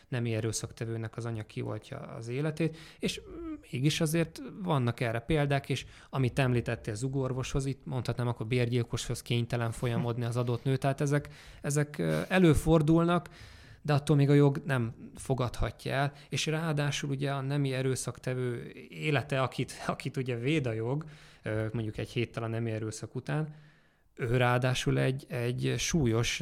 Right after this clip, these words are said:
negatív cselekményt hajtott végre, ezzel szemben a magzat, akinek a jog lehetővé teszi az életének kioltását, semmiről nem tehet, és ártatlan. Ez a szörnyű, és, ö,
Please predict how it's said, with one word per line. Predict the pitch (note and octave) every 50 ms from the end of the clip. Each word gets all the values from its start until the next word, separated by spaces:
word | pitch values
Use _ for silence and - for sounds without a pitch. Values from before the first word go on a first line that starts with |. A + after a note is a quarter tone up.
| B2 B2
negatív | C3 C3+ A#2+ A#2 G#2+ - - B2 A#2 A#2 - -
cselekményt | - - C#3+ C3 A#2 - - A#2 A2
hajtott | - - A#2+ A#2 - - - -
végre, | B2 A#2 A#2+ B2+ B2+ C3+
ezzel | D3 B2+ C#3 C#3+ C#3+ C#3
szemben | B2+ - - C3+ B2+ B2 B2 A#2+
a | A2+
magzat, | A2+ A2+ A2 A2 A2 A2+ A2+ A#2+ B2 C3 C#3 - - _ _ _ _ _ - - - - -
akinek | - - - - B2+ A#2+ - -
a |
jog | B2 B2+ C3+ C3
lehetővé | C#3 C#3 C3+ D3 C#3+ D3 - C3 A#2+ A#2+
teszi | A#2 - A#2 - - -
az | A2 G#2+
életének | A#2+ A#2+ B2 A#2+ - A#2+ A#2 A2+ G#2+
kioltását, | - - - B2 A#2+ - C3 - - A#2+ -
semmiről | - - B2 A#2 A2+ A2 A2 A2 G#2+ G#2+
nem | A2 A2+ A#2
tehet, | A#2 - A#2+ A#2 -
és | - A2 - -
ártatlan. | A#2+ A2+ A2 A2 - A#2+ A#2+ - - C3 - C3 - - - - - - - - - - - - - - - - - -
Ez | - C#3+ C#3 C3+
a |
szörnyű, | A#2+ - - D3 C3+ C#3 C#3 C#3+ C#3+
és, | D3+ D#3 C3+ C3 B2 - -
ö, | D3+ C#3 C3+ C3+